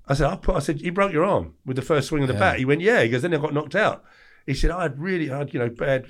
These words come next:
Speaker 1: broken, a fractured skull, blah, blah." I said, "Mate," I said, "he would have killed you." I said, "I pulled him off of you."
Speaker 2: Mm.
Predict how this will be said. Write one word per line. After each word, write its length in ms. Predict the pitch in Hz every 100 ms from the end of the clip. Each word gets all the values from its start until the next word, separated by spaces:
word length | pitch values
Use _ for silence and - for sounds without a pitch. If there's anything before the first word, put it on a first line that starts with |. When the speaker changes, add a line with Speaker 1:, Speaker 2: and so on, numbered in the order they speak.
| 113
Speaker 1:
broken, 280 | 139 127 135
a 40 |
fractured 340 | 123 143 123
skull, 380 | 117 - 127 127
blah, 140 | 123 131
blah." 120 | 117 - - - -
I 40 | 139
said, 140 | 165
"Mate," 180 | 190 151
I 40 |
said, 120 | - 151
"he 40 |
would 120 | 147
have 100 | 175
killed 200 | - 185
you." 60 | 117
I 40 |
said, 180 | 87 156 -
"I 140 | 190 160
pulled 240 | 170 156
him 80 | 143
off 80 | 156
of 60 | 107
you." 100 | 87 -
Speaker 2:
Mm. 380 | 92 101 92